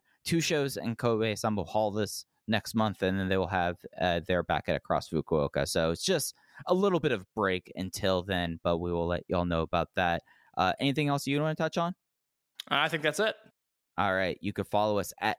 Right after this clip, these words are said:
Speaker 1: Open Voice Gate. If you subscribe to us through Apple Podcasts, go and toss us a five-star review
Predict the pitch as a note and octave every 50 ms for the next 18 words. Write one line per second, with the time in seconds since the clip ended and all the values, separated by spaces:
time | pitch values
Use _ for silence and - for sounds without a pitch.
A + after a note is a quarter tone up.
0 | _ - A2 G#2+ - G#2 G2 F#2 G#2 F#2+ F2+ - - - G2 F#2 F2 D#2 - -
1 | - G#2+ G#2+ - A2+ A2+ A2+ A2 G#2+ - _ _ _ - - C#3+ B2+ - F#3 E3+
2 | E3+ E3 - F#3 D3+ D#3+ - - - D3 C#3 C3+ - - A#2+ B2+ - C3 - -
3 | A2 G2 G#2 G#2 - A2+ G#2 G2+ G#2+ A2+ - - - C#3+ D3 D3 C#3+ C3 B2 A2+
4 | - - - F#2 - - G2+ G2 - G2 - G#2+ G2 F#2 - - - G2+ F#2 F#2
5 | F#2 F#2 E2+ F#2 F#2 F#2 F2+ F2+